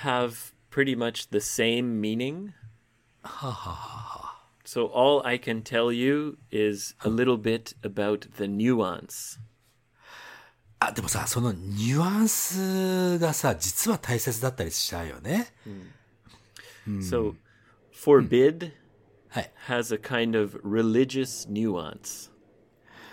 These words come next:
Speaker 2: お、え、そうなんですか？Forbi-、forbiddenとかも言うよね。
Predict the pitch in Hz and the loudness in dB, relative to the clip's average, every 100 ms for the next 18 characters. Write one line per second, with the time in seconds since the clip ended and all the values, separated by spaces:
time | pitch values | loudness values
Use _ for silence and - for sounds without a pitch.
0 | - - _ - 226 - 208 247 - 262 | -20 -20 _ 4 4 4 4 6 8 8
1 | 185 - 113 - - - - 196 185 175 | 8 4 -4 -8 -20 -18 0 4 6 6
2 | - - 185 202 - 147 98 - 82 82 | 4 4 6 6 8 6 6 -4 -6 -4
3 | 90 78 101 120 | -4 -4 0 0